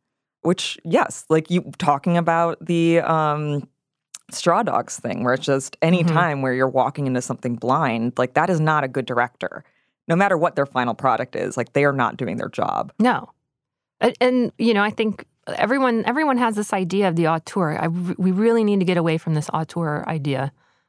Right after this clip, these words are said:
Speaker 2: I think.
Speaker 1: Right.
Speaker 2: It's, I, it's so, it's so destructive. It's, um, it's so damning because, you know, it's just, it's like these lone madmen who are, who are geniuses. And that's just not how a film set actually works. It's,
Speaker 1: Right.
Speaker 2: you know,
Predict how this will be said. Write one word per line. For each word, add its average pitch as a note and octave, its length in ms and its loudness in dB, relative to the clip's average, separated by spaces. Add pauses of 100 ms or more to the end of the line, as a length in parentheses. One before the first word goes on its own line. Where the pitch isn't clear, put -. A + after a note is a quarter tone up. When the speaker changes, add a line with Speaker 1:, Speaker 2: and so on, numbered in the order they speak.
Speaker 2:
I - 80 0
think. D#3+ 200 0
Speaker 1:
Right. D3+ 340 -2
Speaker 2:
It's, - 340 -6 (320)
I, G#3 180 -2
it's G#3 200 -2
so, A#3 320 0
it's - 220 -2
so A#3+ 200 2
destructive. F3 920 -4
It's, - 400 -8 (120)
um, D3+ 320 0
it's E3 160 -8
so G3+ 220 -2
damning D#3 380 0
because, D3 320 -6
you E3 120 0
know, D3 120 0
it's D3+ 180 -6
just, - 220 -8 (120)
it's - 320 -4
like F#3+ 140 0
these D#3+ 180 0
lone F3 440 2
madmen C#3+ 680 -2 (540)
who E3 140 2
are, D3+ 120 0 (160)
who F3 80 0
are D3+ 120 0
geniuses. D3+ 720 0
And F3 120 2
that's F3 160 -2
just F3+ 160 -4
not F3+ 220 0
how F#3+ 220 0
a D#3 60 0
film D#3+ 300 -2
set E3 200 -2
actually D#3 340 -4
works. - 540 -4 (440)
It's, - 280 -2
Speaker 1:
Right. G3 160 4
Speaker 2:
you - 60 2
know, D#3 120 -4